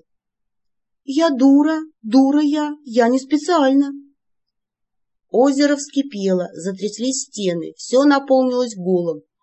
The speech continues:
а с потолка на нас полетели каменные сосульки.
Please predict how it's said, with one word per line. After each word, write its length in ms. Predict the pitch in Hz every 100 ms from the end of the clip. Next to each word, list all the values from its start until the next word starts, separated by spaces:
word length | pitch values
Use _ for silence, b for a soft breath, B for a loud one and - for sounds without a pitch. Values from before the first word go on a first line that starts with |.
| _ -
а 120 | 170
с 80 | -
потолка 560 | 151 147 151 - 262
на 140 | 285 277
нас 240 | 269 269 -
полетели 540 | 190 160 - 190 214
каменные 580 | 220 170 170 180 180 180
сосульки. 760 | 185 190 190 170 151 _ -